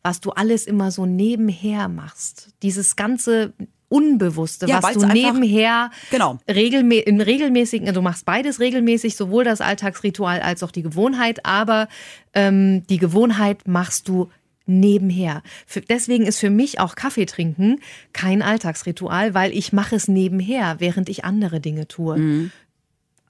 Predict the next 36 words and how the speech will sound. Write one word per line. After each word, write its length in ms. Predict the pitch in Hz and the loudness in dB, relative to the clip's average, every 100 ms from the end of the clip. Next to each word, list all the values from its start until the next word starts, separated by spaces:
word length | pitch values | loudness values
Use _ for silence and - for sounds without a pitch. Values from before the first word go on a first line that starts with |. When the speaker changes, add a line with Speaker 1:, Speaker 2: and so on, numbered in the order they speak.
| _ | _
Speaker 1:
Aber 380 | 202 208 254 339 349 | 0 2 2 0 -2
vielleicht 420 | - 214 208 - | 0 0 0 -2
ist 140 | 208 | -4
für 160 | - 208 | 0 0
Sören 400 | 180 196 233 240 | 2 2 2 0
Kaffee 280 | 220 226 240 | -2 -4 -4
trinken, 380 | - 240 233 | -2 0 0
wir 100 | 190 | 0
haben 200 | 180 226 | 0 0
halt 160 | 208 185 | 0 -2
nur 100 | 190 | -2
von 180 | 202 180 | -2 -2
ihm 220 | 196 196 | 0 0
einfach 440 | - 190 202 202 | -2 -2 -2 -6
diese 300 | - 208 196 | -6 -4 -4
zwei 280 | 190 190 185 | -2 0 0
Worte 280 | 170 233 180 | -2 -4 -6
geschickt 380 | 170 165 175 - | -8 -6 -6 -8
bekommen, 380 | 175 180 180 196 | -6 -2 0 4
Sören, 440 | 214 226 196 262 - - - | 2 4 4 2 -2 -12 -6
vielleicht 420 | - 202 202 277 | 0 0 0 -2
ist 160 | - 226 | -6 -2
für 140 | 220 | -2
dich 320 | 175 240 262 | 2 0 0
ja 160 | 262 240 | 0 2
auch 140 | 208 - | 0 -2
einfach 400 | 196 208 196 - | -4 -2 -6 -4
Kaffee 300 | 185 196 190 | -4 -2 -2
trinken, 420 | 196 190 226 202 | -2 -2 0 0
wenn 100 | 190 | 0
du 120 | 196 | 0
auf 140 | 170 | 0
deiner 280 | 196 185 175 | 0 -2 -2
Terrasse 400 | - 175 190 - | -2 -2 -2 0
morgens 440 | 185 165 160 170 - | 0 0 -2 -2 -2
sitzt 340 | 214 - - | -2 -4 -10